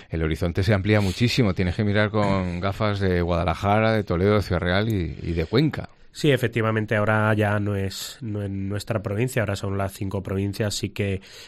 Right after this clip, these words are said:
Speaker 2: ahora, pues, hay que, bueno, pues, demostrar habilidad,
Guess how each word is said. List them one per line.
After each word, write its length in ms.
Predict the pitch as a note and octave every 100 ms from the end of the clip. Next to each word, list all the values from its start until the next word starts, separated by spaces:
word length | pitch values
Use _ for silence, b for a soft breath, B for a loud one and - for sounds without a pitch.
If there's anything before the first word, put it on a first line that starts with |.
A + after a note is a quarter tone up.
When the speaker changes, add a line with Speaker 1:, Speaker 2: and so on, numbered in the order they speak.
| B
Speaker 2:
ahora, 760 | A#2+ G#2+ G#2 G#2+ A2 G#2+ G#2 F#2+
pues, 340 | - F#2+ - -
hay 180 | - G2+
que, 580 | G3 G#2+ G2 F#2 F2 F2
bueno, 220 | G2 F2+
pues, 180 | E2 - G#2
demostrar 560 | F#2+ F2+ F#2+ A#2 A2+
habilidad, 720 | A2+ A2+ A2+ A2+ C3 D3 D#3+